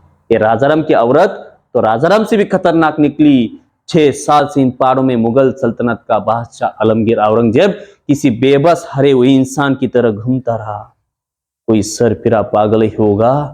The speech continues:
जो ऐसा सफर चुन सकता है. आणि बोलता बोलता अचानक औरंगजेबाच्या छातीत कळ गेली आणि छाती चोळत तो बिछातीवर कोसळला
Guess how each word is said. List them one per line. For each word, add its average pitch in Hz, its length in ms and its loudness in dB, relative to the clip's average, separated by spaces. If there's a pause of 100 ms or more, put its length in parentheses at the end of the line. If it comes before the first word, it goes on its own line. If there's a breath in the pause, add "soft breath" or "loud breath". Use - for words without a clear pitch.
(540)
जो 101 160 0
ऐसा - 300 -6
सफर - 360 -6
चुन 104 260 -8
सकता - 500 -12
है. - 140 -14 (1040)
आणि 104 140 2
बोलता 117 360 0
बोलता 117 340 0
अचानक 131 680 -2
औरंगजेबाच्या 120 680 0
छातीत 117 300 -4 (160)
कळ 180 160 4
गेली 147 320 2 (580)
आणि 110 160 -6
छाती 127 300 -4
चोळत 117 360 0
तो 113 80 0
बिछातीवर 175 640 0
कोसळला 127 540 0